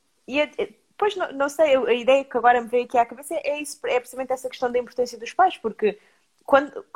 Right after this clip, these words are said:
a mudança que está aqui em causa não é só do método de ensino propriamente dito, é toda uma cultura educacional que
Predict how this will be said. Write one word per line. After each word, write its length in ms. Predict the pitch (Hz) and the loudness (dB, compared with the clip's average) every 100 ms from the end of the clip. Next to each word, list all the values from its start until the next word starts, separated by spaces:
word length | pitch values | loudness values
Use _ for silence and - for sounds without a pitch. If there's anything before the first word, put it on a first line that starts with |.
| - | -2
a 100 | 226 | -2
mudança 440 | 240 247 330 302 | 2 2 2 0
que 60 | 277 | -4
está 140 | - 254 | 0 0
aqui 160 | 254 | 0
em 80 | 240 | -2
causa 260 | 233 233 247 | 0 0 -2
não 100 | 240 | -4
é 60 | |
só 200 | 254 262 | -2 -2
do 120 | 247 | -2
método 560 | 247 262 262 240 254 254 _ | -2 -2 -4 -8 -18 -18 _
de 120 | 190 254 | -8 -6
ensino 600 | 254 254 - 269 254 262 | -6 -8 -4 -4 -4 -4
propriamente 640 | 254 247 240 240 240 226 | 4 4 4 -4 -4 -6
dito, 260 | 285 285 _ _ _ | -8 -10 _ _ _
é 100 | 202 | -4
toda 220 | 208 269 | -2 -2
uma 140 | 269 269 | 0 0
cultura 480 | - 262 - 359 370 | 0 -6 0 0 0
educacional 640 | - 254 254 233 220 208 | -2 -6 -4 0 2 2
que 120 | - | -2